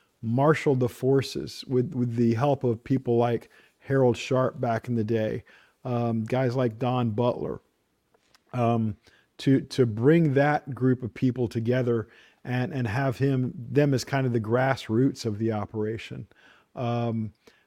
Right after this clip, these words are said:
I don't think Bass could have been what Bass was and what Bass is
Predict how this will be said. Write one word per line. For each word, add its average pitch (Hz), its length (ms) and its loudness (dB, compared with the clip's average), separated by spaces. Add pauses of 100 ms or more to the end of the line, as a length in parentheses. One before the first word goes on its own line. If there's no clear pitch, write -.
(360)
I 147 100 2
don't 165 160 6
think 147 180 2
Bass 143 300 4
could - 200 0
have 117 160 2
been 139 460 4 (560)
what 135 200 4
Bass 127 340 2
was 156 380 6
and 131 100 2
what 135 200 2
Bass 127 340 0
is 143 420 2